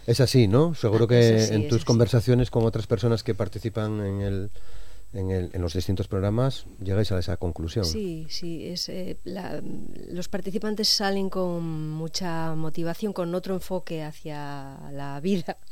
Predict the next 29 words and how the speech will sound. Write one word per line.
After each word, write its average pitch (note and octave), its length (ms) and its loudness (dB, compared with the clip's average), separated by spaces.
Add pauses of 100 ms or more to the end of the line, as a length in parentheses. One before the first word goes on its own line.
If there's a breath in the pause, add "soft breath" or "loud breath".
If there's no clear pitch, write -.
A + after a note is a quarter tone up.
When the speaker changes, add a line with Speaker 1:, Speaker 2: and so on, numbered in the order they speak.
(140)
Speaker 2:
<laughs> - 320 -16
y F#3 100 -6
eso F3+ 260 -4
es D#3+ 140 -4
muy D#3+ 140 -8
positivo. D3 560 -4 (720 loud breath)
Speaker 1:
Vale, E2+ 260 -2 (140)
eh, G2 560 6 (180)
para G2+ 180 6
que G#2+ 80 4
no G#2+ 80 8
se A#2+ 80 6
nos G#2 140 6
pase, C3+ 460 6
eh, F#2+ 360 6 (140)
em, F#2 640 2 (640)
¿cómo B2+ 260 6
participar A#2+ 720 0
en, F2+ 580 0
en F2+ 280 2
la F2+ 60 4
escuela? C3 320 6
¿Qué A#2+ 100 4
tiene G2+ 180 0
que F#2 60 0
hacer D3 260 4
quien G2+ 200 0
nos G2 100 2
escuche C3+ 480 0